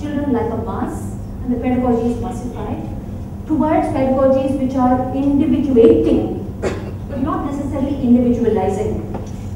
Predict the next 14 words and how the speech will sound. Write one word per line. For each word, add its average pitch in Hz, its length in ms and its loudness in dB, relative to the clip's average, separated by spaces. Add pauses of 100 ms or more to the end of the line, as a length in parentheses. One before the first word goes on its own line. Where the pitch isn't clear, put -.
(320)
They - 80 -6
will, 240 280 -2
they - 100 -4
will - 480 -4
focus 359 300 2
on 311 200 2
you - 160 2
as 262 220 -2
an 262 120 -2
individual 330 580 -2
and 254 340 2
make - 200 2
you - 120 0
perform, - 600 -2